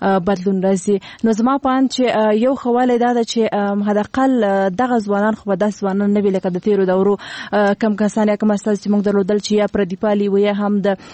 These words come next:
م، پاکستان یا هم د، آه، نورو ګاونډي هیوادونو، آه، دپاره خو به حداقل کار نه کوي، حداقل تعصب یا هم تبعیض ته خو به لمن نه وهي. نو زه په دې باندې ډېره، آم، خوشحاله هم یم او په دې باندې خوشباوره هم یم چې انشاءالله د دې،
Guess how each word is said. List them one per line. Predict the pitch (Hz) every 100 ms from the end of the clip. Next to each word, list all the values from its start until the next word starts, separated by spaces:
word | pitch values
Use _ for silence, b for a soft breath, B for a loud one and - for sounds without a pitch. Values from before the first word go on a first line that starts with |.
| B B
م، | 226
پاکستان | 196 214 214 - 220
یا | 214
هم | 208 208 202
د، |
آه، | 208 202 208
نورو | 208 220 208
ګاونډي | 208 196 202 208 185
هیوادونو، | 196 185 208 202
آه، | 190 196
دپاره | 196 214 208
خو | 196
به | 196
حداقل | 196 233 226
کار | - 202 196
نه | 202
کوي، | 202 190
حداقل | 202 - 247 202 B B B
تعصب | 226 220 262 233
یا | 233
هم | 240
تبعیض | 226 214 233
ته | 233
خو | 190
به | 202
لمن | 202 220 214
نه | 208
وهي. | 180 175 190 B B B 226
نو | 220 214 226
زه | 214 277
په | 277
دې | 254 254
باندې | 233 220
ډېره، | 254 247 226
آم، | 214 214 214 208 202 202
خوشحاله | 208 220 254 247
هم | 226 247
یم | 247 233 214
او | 208
په | 196
دې | 202 220
باندې | 220 202 208
خوشباوره | 214 202 202 202 220
هم | 214 233 233
یم | 220 214
چې | - 202 B B B
انشاءالله | 233 226 247 220 214
د | 202
دې، | 226